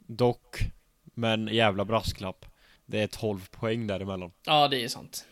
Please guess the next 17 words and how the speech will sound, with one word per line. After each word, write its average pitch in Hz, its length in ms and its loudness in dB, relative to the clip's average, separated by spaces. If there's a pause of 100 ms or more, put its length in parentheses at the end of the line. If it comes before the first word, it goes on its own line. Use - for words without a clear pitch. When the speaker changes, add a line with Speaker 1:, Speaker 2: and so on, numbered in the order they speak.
Speaker 2:
Det - 200 -6
är 50 200 -6
sant. - 300 -12
Jag 139 200 2
Speaker 1:
Så 151 60 2
Speaker 2:
kollade 120 240 4
Speaker 1:
det 131 60 0
Speaker 2:
ju 131 100 0
på 135 140 -4
målskillnad. 135 800 0
Det 127 80 4
var 127 80 4
ju 127 40 6
där 127 80 8
Speaker 1:
Ja. 123 280 10
Speaker 2:
<laughs> 135 280 8
jag, 147 140 10